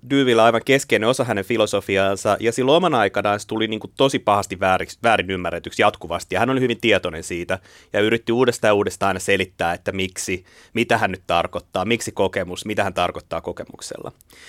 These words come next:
Nyt kun me ollaan tultu tämmöiselle ajalle, jossa niinku voi sanoa, että, että meidän kokemukseen vaikuttaa ihan niinku ennen näkemättömän laaja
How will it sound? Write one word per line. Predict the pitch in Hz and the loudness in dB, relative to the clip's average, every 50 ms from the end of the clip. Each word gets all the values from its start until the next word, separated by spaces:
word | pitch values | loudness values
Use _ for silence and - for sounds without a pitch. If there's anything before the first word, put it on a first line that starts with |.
| - - - - _ | -20 -20 -20 -12 _
Nyt | - 143 165 - | -2 -2 0 0
kun | - 214 | 0 0
me | 196 | 2
ollaan | 175 156 | 2 2
tultu | - - 165 156 - | 2 0 -2 -2 0
tämmöiselle | - - 160 160 156 151 - 135 127 | 2 4 4 4 4 2 2 4 4
ajalle, | 127 139 160 175 165 139 117 104 | 6 6 6 6 6 6 4 4
jossa | 101 107 104 - - 117 | 2 2 0 -2 -4 -6
niinku | 113 110 110 110 - - 113 113 110 110 110 110 113 113 - _ _ _ _ _ _ _ _ _ _ _ _ _ _ _ - - | -6 -6 -6 -8 -6 -4 -2 0 0 2 0 0 -2 -4 -8 _ _ _ _ _ _ _ _ _ _ _ _ _ _ _ -6 0
voi | - 127 127 | 2 2 4
sanoa, | - 147 147 151 147 123 | 6 4 4 6 4 4
että, | 113 - - | 2 0 -2
että | - 120 113 123 | -2 -4 -2 -2
meidän | 127 123 123 117 | -2 -2 0 2
kokemukseen | - 160 165 160 143 120 110 - - 120 104 101 | 2 4 4 4 4 2 0 0 -2 -2 0 4
vaikuttaa | 127 131 127 120 110 - _ - 107 107 | 4 4 4 4 0 -4 _ 0 0 2
ihan | 107 107 117 113 | 2 0 0 -2
niinku | 110 110 - - - - | -4 -6 -8 -6 -2 0
ennen | 127 135 139 131 120 113 | 2 2 2 2 0 2
näkemättömän | 113 113 113 - 113 - 95 - - - 98 95 98 107 | 2 2 2 2 0 -2 -4 -6 -8 -8 -6 -2 0 2
laaja | 110 113 110 104 95 92 95 | 4 6 6 6 4 2 0